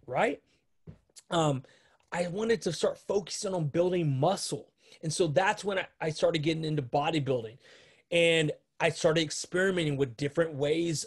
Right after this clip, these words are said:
of doing the ketogenic diet. I've done carnivore. I've done omad. I've done T K D. I've done C K D. For those who don't know what T K D is, T K D is a targeted keto.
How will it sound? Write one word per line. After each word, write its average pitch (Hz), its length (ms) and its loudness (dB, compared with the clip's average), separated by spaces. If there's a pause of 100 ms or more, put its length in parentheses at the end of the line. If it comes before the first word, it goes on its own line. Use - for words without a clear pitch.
of 151 400 2
doing 156 260 0
the 147 80 -2
ketogenic 151 640 -2
diet. 139 480 -4
I've 156 240 -2
done 208 400 2 (140)
carnivore. 123 640 -2 (100)
I've 160 300 -4
done 208 340 2 (260)
omad. 135 440 2 (220)
I've 156 300 0
done 196 340 2 (200)
T 180 200 -4
K 156 220 0
D. 127 260 -8 (320)
I've 170 240 0
done 208 280 4
C 185 300 -4
K 160 260 0
D. 120 220 -6 (300)
For 165 100 -4
those 202 280 4
who 214 160 -2
don't 180 320 2
know 196 180 4
what 196 200 4
T 185 140 -8
K 170 220 -6
D 185 280 -2
is, 147 180 2 (300)
T 220 200 -6
K 202 200 4
D 202 300 -6 (100)
is 160 380 -2
a 156 140 2
targeted 175 640 -4
keto. 208 440 0